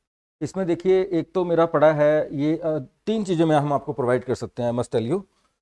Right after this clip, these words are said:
First thing, we can give you a, a personalized question bank, personalized question bank, ठीक है। सेकंड, हम आपके लिए एक ऑनलाइन या ऑफलाइन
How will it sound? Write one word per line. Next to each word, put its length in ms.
First 220
thing, 220
we 100
can 200
give 200
you 140
a, 280
a 60
personalized 680
question 320
bank, 480
personalized 920
question 480
bank, 160
ठीक 140
है। 220
सेकंड, 320
हम 100
आपके 300
लिए 500
एक 240
ऑनलाइन 560
या 180
ऑफलाइन 640